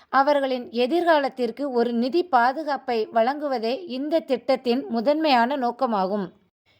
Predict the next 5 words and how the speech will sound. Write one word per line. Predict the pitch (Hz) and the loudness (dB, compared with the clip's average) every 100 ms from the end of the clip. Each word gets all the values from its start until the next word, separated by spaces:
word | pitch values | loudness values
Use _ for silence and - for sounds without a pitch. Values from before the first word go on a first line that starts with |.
| _ - | _ -6
இது | 247 269 277 | 0 2 4
ஒரு | 254 247 - | 4 2 0
தன்னார்வ | 247 269 330 320 240 240 277 | -2 0 -2 -2 0 -2 -2
மற்றும் | 240 247 247 262 302 311 - | -6 -10 -8 -8 -8 -8 -2
பங்களிப்பு | 247 269 330 339 330 330 | -2 0 -2 -2 -2 -6